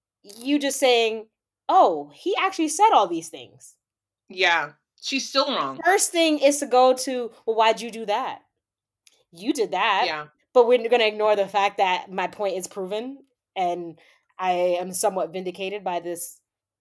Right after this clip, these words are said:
Speaker 1: recording.
Speaker 2: Yeah. No, it, that goes back to what we just said about constantly having to prove ourselves. And
Speaker 1: Mm-hmm.
Speaker 2: even when we prove ourselves, we're doing it wrong. You're proving yourself wrong. And not for nothing, I do like Shannon Sharpe. But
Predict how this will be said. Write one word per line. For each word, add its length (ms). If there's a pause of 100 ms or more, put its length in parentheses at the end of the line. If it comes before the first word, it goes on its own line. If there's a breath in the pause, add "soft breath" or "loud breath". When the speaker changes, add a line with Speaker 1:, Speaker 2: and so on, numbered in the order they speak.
(160)
Speaker 1:
recording. 600 (500)
Speaker 2:
Yeah. 360
No, 240
it, 180
that 180
goes 200
back 220
to 80
what 140
we 100
just 160
said 160
about 280 (300)
constantly 500
having 300
to 80
prove 200
ourselves. 340
And 100
Speaker 1:
Mm-hmm. 80
Speaker 2:
even 160
when 100
we 100
prove 220
ourselves, 380 (220 soft breath)
we're 160
doing 340
it 140
wrong. 340
You're 120
proving 280
yourself 380
wrong. 500
And 120
not 180
for 80
nothing, 460 (480)
I 180
do 160
like 160
Shannon 240
Sharpe. 340 (760)
But 100